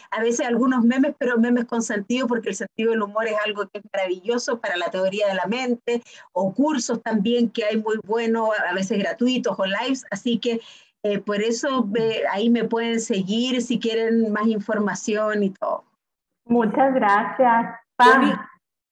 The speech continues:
Speaker 3: ¿cómo escribes el Connie? ¿Con doble
Speaker 1: El
Speaker 3: N?
Speaker 1: Connie, con I latina.
Speaker 3: C-O-N-I.
Speaker 1: Arroba Connie con C, O N I,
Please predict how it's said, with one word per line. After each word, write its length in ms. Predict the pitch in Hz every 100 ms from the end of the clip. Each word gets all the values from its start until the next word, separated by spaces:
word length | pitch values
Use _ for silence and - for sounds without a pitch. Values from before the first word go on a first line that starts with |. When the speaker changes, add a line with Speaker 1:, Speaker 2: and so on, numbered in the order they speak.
| _
Speaker 3:
¿cómo 260 | - 240 277
escribes 520 | 269 269 254 262 -
el 200 | 220 -
Connie? 460 | 233 196 165 139 - _ _ -
¿Con 160 | 175
doble 180 | 175 175
Speaker 1:
El 60 | 196
Speaker 3:
N? 60 |
Speaker 1:
Connie, 320 | - - 370
con 200 | - 294
I 80 | 277
latina. 640 | 285 233 - 170 143 - - _ _ _ _ _ _ _ _ _ _ _
Speaker 3:
C-O-N-I. 600 | - 262 285 - - 196
Speaker 1:
Arroba 280 | 247 269 254 277
Connie 400 | - 381 415 -
con 240 | 302 277
C, 180 | 240 339 381 494 554 _ _ -
O 320 | 269 339 - -
N 260 | 254 277 277 -
I, 180 | 302